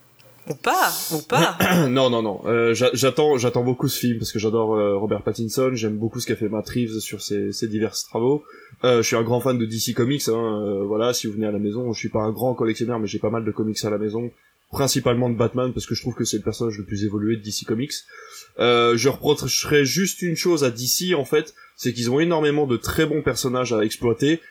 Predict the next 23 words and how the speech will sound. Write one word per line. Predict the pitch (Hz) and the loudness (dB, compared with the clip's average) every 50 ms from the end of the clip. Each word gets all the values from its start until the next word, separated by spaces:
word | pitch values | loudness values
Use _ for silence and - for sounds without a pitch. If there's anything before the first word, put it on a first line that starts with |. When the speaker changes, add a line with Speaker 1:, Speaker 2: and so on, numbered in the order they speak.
| - 117 - | -12 -8 -4
Speaker 2:
et | 110 | -2
que | - | 0
c'est | - 131 | 2 0
quand | 123 - 127 117 | 2 2 2 2
même | 139 147 143 | 2 2 2
la | 123 110 | 0 0
troisième | - - - - - 165 156 139 143 151 139 131 | -2 -4 -4 0 2 2 4 4 4 2 0 0
fois, | - - 147 143 139 135 | 0 0 2 2 4 4
voire | 120 107 113 113 | 2 2 2 0
la | 113 | 0
quatrième | 107 - 147 - - - 147 139 123 120 | 0 0 -2 -2 0 0 0 0 0 0
fois | - 143 135 127 | 0 0 0 0
qu'on | - 113 104 107 | 0 -2 -4 -2
a | |
un | 107 107 104 | -2 -4 -2
reboot | 107 127 151 143 131 147 147 - - | 0 0 0 0 0 -2 -2 -2 -2
de | 113 | 0
Batman | 104 110 104 - 123 135 143 151 147 - - - - 127 - | 0 0 0 -2 0 0 0 0 -2 -4 -10 -20 -12 -6 -2
et | 110 117 | -2 -2
je | 117 | -2
trouve | - 123 113 | -2 -4 -2
ça | - 147 147 | 0 0 0
dommage. | 135 120 127 127 123 117 101 - - - - | 2 2 2 2 2 2 0 -2 -4 -8 -12